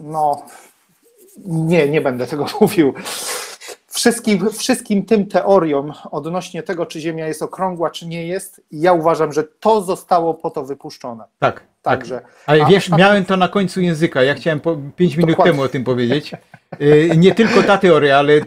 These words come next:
Speaker 2: czy, czy, czy w ogóle wyszliśmy w kosmos na przykład, albo nie. Prawda? I to też jest
Speaker 1: Tak.
Speaker 2: wypuszczanie, y, informacji po to, żeby zdezawuować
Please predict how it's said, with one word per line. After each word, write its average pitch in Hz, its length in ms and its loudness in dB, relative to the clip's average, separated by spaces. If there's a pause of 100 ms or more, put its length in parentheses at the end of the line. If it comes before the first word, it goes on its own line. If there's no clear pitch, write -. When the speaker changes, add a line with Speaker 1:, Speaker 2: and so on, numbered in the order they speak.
(220)
Speaker 2:
czy, 160 140 -6
czy, 156 540 2
czy 156 220 -2 (480)
w 113 80 0
ogóle 147 380 4
wyszliśmy 151 500 -4
w - 40 -10
kosmos 117 420 -2
na 117 100 -4
przykład, - 340 -12
albo 127 220 0
nie. 175 240 4 (400)
Prawda? 123 260 -4
I 165 60 -2
to 175 120 -2
też 180 200 0
jest 160 180 4
Speaker 1:
Tak. 165 200 -8
Speaker 2:
wypuszczanie, 160 800 0 (280)
y, 151 40 -4
informacji 147 640 -6
po 147 140 -4
to, 151 140 -4
żeby 131 240 -6
zdezawuować 139 1000 -2